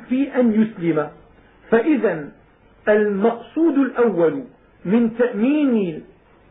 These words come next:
أهل الكفر هو أن يدخلوا في الإسلام، المقصود الأول هو مصلحة المسلمين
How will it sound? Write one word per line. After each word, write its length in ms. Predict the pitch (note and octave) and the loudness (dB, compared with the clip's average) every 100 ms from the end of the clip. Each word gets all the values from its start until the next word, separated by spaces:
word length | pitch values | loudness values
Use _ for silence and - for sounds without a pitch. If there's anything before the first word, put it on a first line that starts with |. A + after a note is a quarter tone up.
| _ B3+ | _ 0
أهل 280 | A#3+ C#4 | 2 2
الكفر 600 | C4 A3+ G#3 - A3 B3+ - - _ - _ _ - | 0 0 -2 0 0 0 -6 -20 _ -20 _ _ 0
هو 200 | C#4+ A#3 | 2 2
أن 240 | A3+ G3+ | 2 0
يدخلوا 380 | C4 C4 C#4+ C#4+ | 0 -2 -2 -2
في 100 | C4+ | -2
الإسلام، 480 | D#4 A3+ E4 C4+ G3 - - _ _ - C#4 | -4 -4 0 0 -2 -8 -20 _ _ -2 0
المقصود 560 | C4 C#4 - D4 C#4+ | 2 0 -4 -6 -4
الأول 360 | D4 D4 D4 C#4+ | -2 0 2 2
هو 240 | B3 B3+ | 2 2
مصلحة 840 | A3+ - C#4 - C4 C4 B3+ B3 A3 A#3 | 2 -2 -4 0 -2 -2 -4 -4 -4 0
المسلمين 800 | A#3+ A3+ - G#3+ G#3+ D#3+ A#2+ | 2 0 -2 -4 -4 -4 -8